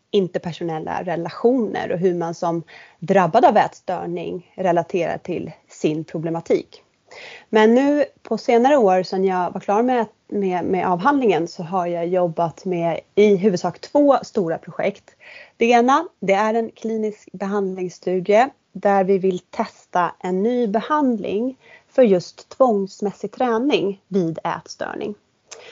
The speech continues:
Så den är precis igång och, eh, det är superspännande för vi samarbetar med fyra ätstörningsenheter runt om i Sverige.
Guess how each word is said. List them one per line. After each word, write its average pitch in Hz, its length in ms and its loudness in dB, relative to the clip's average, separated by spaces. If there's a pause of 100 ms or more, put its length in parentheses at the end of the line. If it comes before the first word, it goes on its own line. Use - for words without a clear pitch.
(240)
Så - 120 -6
den 285 260 4
är 285 60 0
precis 196 420 -4
igång 214 520 2
och, 185 320 -10
eh, 175 320 -6
det 202 80 0
är 208 80 2
superspännande 214 680 0
för 185 120 -12
vi 190 80 -2
samarbetar 196 640 -2
med 185 180 -6
fyra 190 480 -2
ätstörningsenheter 170 1700 -6
runt 170 300 -6
om - 180 -8
i - 40 -10
Sverige. - 480 -2